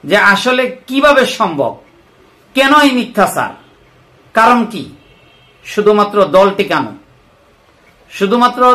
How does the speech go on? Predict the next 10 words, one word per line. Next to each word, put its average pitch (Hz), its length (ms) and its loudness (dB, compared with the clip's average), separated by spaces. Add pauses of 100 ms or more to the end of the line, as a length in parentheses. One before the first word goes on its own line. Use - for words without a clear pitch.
(140)
দল 240 280 4
টিকানোর 247 440 -2
জন্য 226 220 -2 (160)
তারা 196 260 2 (720)
জায়গায় 247 580 2
জায়গায় 214 380 0 (260)
এই 185 160 -4 (140)
আহলে 190 220 0
হাদিসদের 196 540 0
বিরুদ্ধে, 202 420 2